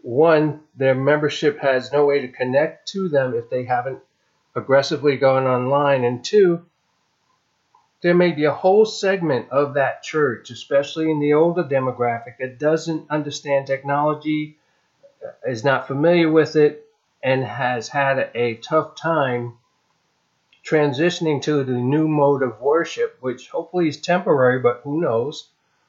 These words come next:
uh, in terms of how they can connect and stay connected to the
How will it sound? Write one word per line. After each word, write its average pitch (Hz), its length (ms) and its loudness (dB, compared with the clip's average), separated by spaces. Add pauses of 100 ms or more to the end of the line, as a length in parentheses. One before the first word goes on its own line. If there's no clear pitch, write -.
(320)
uh, 120 460 0 (640)
in 139 180 -4
terms 147 320 0
of 139 80 -2
how 139 260 2
they 135 220 0
can 131 260 -6
connect 139 540 0
and 123 180 -8
stay 165 280 0
connected 120 540 -8
to 117 100 -20
the 101 140 -20